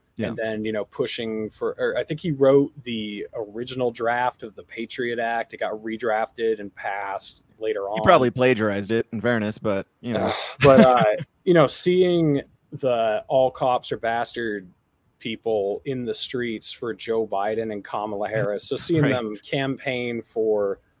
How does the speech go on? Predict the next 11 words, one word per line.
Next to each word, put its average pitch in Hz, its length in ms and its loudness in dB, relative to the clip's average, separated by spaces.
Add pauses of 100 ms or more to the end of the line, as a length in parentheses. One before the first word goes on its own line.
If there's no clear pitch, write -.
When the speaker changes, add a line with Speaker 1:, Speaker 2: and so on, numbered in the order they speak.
(260)
Speaker 2:
the 123 100 0
crime 170 480 2
bill 165 260 4
guy 127 560 4
and 120 220 -6
the 117 60 -10
dirty 131 320 -4
cop 117 500 -2
who 113 140 -10
kept - 580 -6 (140)
prisoners 131 840 -4